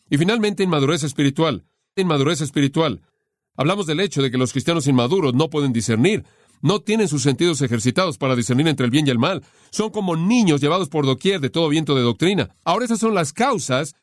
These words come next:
para la falta de discernimiento espiritual. Segunda pregunta, ¿qué es el discernimiento espiritual? Muy bien, hemos visto que no lo tenemos. Ahora, vamos a encontrar una definición. ¿De qué estamos hablando? ¿Qué es esto?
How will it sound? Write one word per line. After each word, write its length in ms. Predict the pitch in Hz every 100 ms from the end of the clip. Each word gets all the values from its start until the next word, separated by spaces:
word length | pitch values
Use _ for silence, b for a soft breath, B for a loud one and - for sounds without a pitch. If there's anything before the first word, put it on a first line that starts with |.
| -
para 160 | 151
la 120 | 135 131
falta 280 | 185 165
de 60 | 131
discernimiento 480 | 117 123 127 160 127
espiritual. 480 | - 113 160 175 - _ _ _
Segunda 320 | 160 170 170
pregunta, 440 | 156 170 175 117 - _ _
¿qué 280 | 240 208 226
es 120 | 175
el 80 | 147
discernimiento 520 | 123 139 139 170 151
espiritual? 600 | 135 135 123 151 131 - _ _ _ _
Muy 120 | - 156
bien, 140 | 190
hemos 200 | 220 196
visto 260 | 180 190 175
que 100 | 147
no 80 |
lo 120 | 156 147
tenemos. 460 | 147 170 117 - b b -
Ahora, 420 | 151 170 139 107 _ _
vamos 300 | - 180 185
a 20 | 175
encontrar 300 | 147 151 170
una 140 | 160
definición. 640 | 139 143 139 180 165 98 _
¿De 100 | -
qué 60 | 202
estamos 300 | 233 220 170
hablando? 320 | 185 226 160
¿Qué 80 | 196
es 80 | 196
esto? 340 | 202 - 98